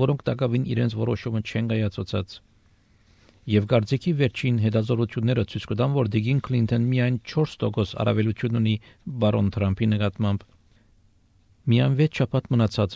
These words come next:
նոյեմբեր վեցի ընտրություններուն Էրիկ Շնուր Վաշինգտոնի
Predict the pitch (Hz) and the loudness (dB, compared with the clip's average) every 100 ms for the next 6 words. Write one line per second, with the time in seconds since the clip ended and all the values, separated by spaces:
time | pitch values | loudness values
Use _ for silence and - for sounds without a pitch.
0 | 107 110 107 - 113 104 - 117 107 104 | 0 2 2 2 2 2 0 0 0 0
1 | 98 101 95 104 123 156 - - - 120 | -2 -2 -2 0 0 -2 -10 -20 -6 -2
2 | 135 135 - - - 117 113 117 110 104 | 0 -2 -6 -8 0 2 0 -2 0 0
3 | - 110 117 113 | 0 0 2 0